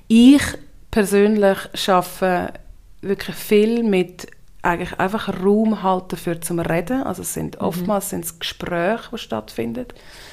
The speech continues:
Speaker 1: Ähm, weil ich auch mit mehr Zeit komme jetzt zum Beispiel im Wochenbett als, als die Hebamme.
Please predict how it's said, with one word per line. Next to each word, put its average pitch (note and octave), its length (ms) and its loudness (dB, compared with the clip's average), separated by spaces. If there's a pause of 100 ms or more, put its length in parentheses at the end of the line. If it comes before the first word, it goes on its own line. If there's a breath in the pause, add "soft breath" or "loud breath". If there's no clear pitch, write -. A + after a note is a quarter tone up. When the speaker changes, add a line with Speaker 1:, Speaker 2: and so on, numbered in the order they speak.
(560 loud breath)
Speaker 1:
Ähm, F#3 760 0 (1800)
weil G3 320 6
ich G3 180 4
auch F3+ 100 6
mit F3+ 140 2
mehr G3+ 380 6
Zeit A3+ 340 -2
komme A#3 360 2
jetzt A#3 200 -2
zum A3+ 120 -2
Beispiel G#3+ 280 -2
im G#3 120 -2
Wochenbett G3 580 -4
als, F#3+ 520 -4
als F3+ 320 -6
die - 80 -14
Hebamme. A#3+ 520 -2